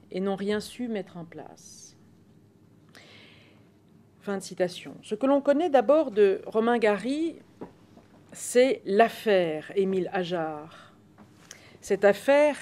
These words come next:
qui fit se trémousser le cénacle littéraire, et depuis d'ailleurs, la question est assez récurrente, est celle de démasquer ce Gary,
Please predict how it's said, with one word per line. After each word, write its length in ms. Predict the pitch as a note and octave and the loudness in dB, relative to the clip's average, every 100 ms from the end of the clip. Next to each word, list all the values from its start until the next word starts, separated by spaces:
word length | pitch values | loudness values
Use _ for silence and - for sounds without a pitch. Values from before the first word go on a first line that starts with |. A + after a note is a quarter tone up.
| - _ _ _ _ - _ - - _ _ _ _ - | -16 _ _ _ _ -20 _ -20 -20 _ _ _ _ -14
qui 100 | G#3+ | -12
fit 160 | A#3+ D4 | -6 0
se 100 | A3+ | 0
trémousser 680 | - C4 A#3+ A#3 - D4+ | 4 4 4 0 -2 -2
le 100 | B3+ | -2
cénacle 540 | A3 A#3+ A3+ B3 B3+ G#3 | -2 -2 0 -2 -2 -6
littéraire, 920 | G3 G#3 G3+ F#3 G3 B3+ C#4+ - - _ - - | -2 0 0 0 0 -2 -6 -12 -20 _ -12 -4
et 100 | A#3 | 0
depuis 420 | B3 - - E4 | 0 -4 -4 0
d'ailleurs, 560 | C4 A3 A#3 C4 D#4+ B3+ | 0 2 2 2 0 -2
la 140 | A#3 | -4
question 640 | A3 C4 - - E4+ C4 - _ _ _ | -2 -6 -6 -10 -8 -8 -14 _ _ _
est 360 | A#3 B3 A#3 - _ _ _ _ | 0 2 2 -2 _ _ _ _
assez 280 | B3 C4 E4+ | -4 -2 -4
récurrente, 920 | D4+ B3+ - G#3+ G3 A3 C#4 - - - _ - _ - _ | -2 -4 -4 -6 -4 -6 -8 -14 -20 -20 _ -20 _ -20 _
est 80 | - | -10
celle 260 | G3+ D4 A#3 | -4 -4 -2
de 100 | A#3 | -4
démasquer 920 | F3 C4 B3+ A#3+ - - - F#3+ E3+ - _ _ - _ _ _ _ - _ _ _ _ | 2 4 4 2 -2 -14 -4 -4 -4 -18 _ _ -20 _ _ _ _ -20 _ _ _ _
ce 180 | - G3+ | -4 -2
Gary, 480 | F#3+ G3+ F#3 F3 | 4 4 2 -6